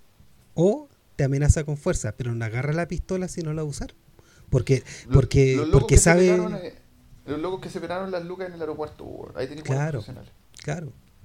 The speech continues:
Speaker 1: claro. Entonces son, es gente que está completamente consumida por la droga. Pero yo te digo, eh, no es, no es raro que tú veas asociación de consumo de estupefacientes cuando hay malnutrición, y est-, somos en un país súper malnutrido, po, weón.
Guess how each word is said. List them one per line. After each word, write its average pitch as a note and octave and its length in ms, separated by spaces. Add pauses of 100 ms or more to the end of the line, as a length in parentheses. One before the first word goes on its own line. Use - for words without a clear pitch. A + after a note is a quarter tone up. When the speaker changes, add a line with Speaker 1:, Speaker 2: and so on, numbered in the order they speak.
Speaker 1:
claro. C#3 280 (360)
Entonces C3+ 460
son, C#3+ 200
es C3 280
gente D3 240
que B2+ 80
está C3+ 260
completamente C#3 580
consumida D3 460
por C#3+ 140
la B2+ 100
droga. - 300 (200)
Pero C3+ 140
yo B2 40
te C3+ 60
digo, D#3+ 240 (280)
eh, C3 260
no C3 140
es, - 180
no C3 160
es E3 160
raro E3+ 420
que F3+ 140
tú F3+ 160
veas F3 320
asociación D3+ 640
de D#3+ 80
consumo D3 440
de D3+ 80
estupefacientes C#3+ 840
cuando C3 260
hay C3 60
malnutrición, B2+ 720
y B2 60
est-, - 160
somos B2+ 240
en B2+ 40
un A#2+ 80
país A#2+ 240
súper C3+ 240
malnutrido, B2+ 600
po, A#2 140
weón. G#2+ 140